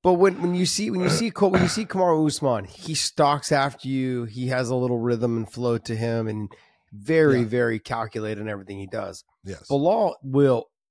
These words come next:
Speaker 1: he will come for it. It's a little bit of that. He's excited to get in there, like, he's a herky jerky a little bit. That, I think, is gonna give Leon a little bit of a problem. Um, it, I, I, it just, and I agree that it is a perfect style matchup. If you're the U F C and you like what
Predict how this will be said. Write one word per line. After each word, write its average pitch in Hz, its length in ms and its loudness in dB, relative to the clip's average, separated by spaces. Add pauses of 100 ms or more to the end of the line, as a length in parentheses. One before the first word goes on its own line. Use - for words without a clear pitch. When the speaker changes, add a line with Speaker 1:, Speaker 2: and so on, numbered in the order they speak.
(360)
Speaker 1:
he 165 320 2
will 156 180 2
come 147 360 0
for 127 360 0
it. 127 60 -2
It's 131 160 -6
a 127 120 2
little 196 260 4
bit 170 120 4
of 135 60 4
that. 113 280 -2 (1040)
He's 135 220 -2
excited 139 580 -2
to 117 60 -10
get 135 200 0
in 131 160 2
there, 135 180 0
like, 123 160 -4
he's 123 300 -4
a 120 160 -2
herky 139 400 -4
jerky 147 340 -2
a 170 60 2
little 170 160 2
bit. 196 260 -2 (460)
That, 170 260 -4
I 180 120 -4
think, 135 200 -6
is - 80 -10
gonna 147 160 0
give 123 340 -2
Leon 120 360 -2
a 117 40 -4
little 110 240 -4
bit 104 140 -8
of 101 80 -12
a 110 80 -8
problem. 117 480 -8 (500)
Um, 120 460 -2 (560)
it, 123 300 -6
I, 131 140 -2 (100)
I, 147 160 -4
it 139 120 -8
just, 143 200 -4
and 139 180 -4
I 160 80 0
agree 165 320 0
that 147 160 0
it 143 140 0
is 156 440 -2
a 127 60 -10
perfect 127 460 -8
style 127 260 -2
matchup. 117 400 -6
If 101 140 -14
you're 131 80 -2
the 127 80 -6
U 135 140 0
F 110 60 -8
C 127 220 -4
and 117 100 -2
you 120 140 -4
like 117 240 -4
what 110 80 -8